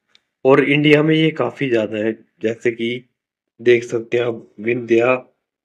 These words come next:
जो कि मध्य प्रदेश में है, ईस्टर्न घाट और अरावली, जो कि राजस्थान में, ये सब residual mountains के part हैं। Next है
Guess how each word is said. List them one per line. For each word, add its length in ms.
जो 200
कि 240
मध्य 320
प्रदेश 460
में 80
है, 280
ईस्टर्न 420
घाट 520
और 200
अरावली, 840
जो 180
कि 80
राजस्थान 540
में, 140
ये 260
सब 200
residual 640
mountains 560
के 120
part 380
हैं। 140
Next 440
है 300